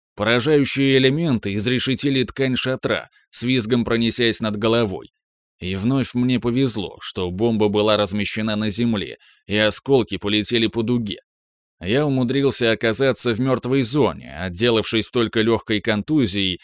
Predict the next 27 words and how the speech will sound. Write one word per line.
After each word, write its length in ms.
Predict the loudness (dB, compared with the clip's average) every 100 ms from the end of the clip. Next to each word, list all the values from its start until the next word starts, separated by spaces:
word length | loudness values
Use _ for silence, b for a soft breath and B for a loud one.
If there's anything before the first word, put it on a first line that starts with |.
| b b
да 240 | 0 2
одним 320 | 2 2 2
из 60 | 0
шальных 460 | 0 0 0 0
осколков 640 | 0 -2 -2 -2 0 -2 -2
срезало 480 | -2 0 2 2 2
каблук 460 | 0 0 -2 -2
на 100 | -4
левом 320 | -2 -2 -4 -8
сапоге. 460 | -8 -4 -6 -8 _ _ _ _ _ _ _ _ _ _ _ _ _
Вот 260 | -6 -4 -4
тут 220 | -2 -4 0
я 180 | 0
понял, 440 | 0 -2 0 2 0
что 260 | 0 0
шутки 400 | 0 -2 -4 -4
кончились, 800 | -4 0 0 -2 -10 -10 -8 -8 -8
и 140 | -12
контрразведка 1080 | -2 -2 0 0 2 0 0 0 0 -4 -2
явно 440 | -2 -2 -2 -2
опаздывает 720 | 0 0 0 -2 -4 -4 -4
с 100 | -6
мерами 400 | -4 -2 0 -2
по 160 | -2 0
выявлению 720 | 0 0 0 -2 -2 -2 -4
и 40 |
противодействию. 920 | -2 -4 -2 0 -2 -4 -10 -14 -16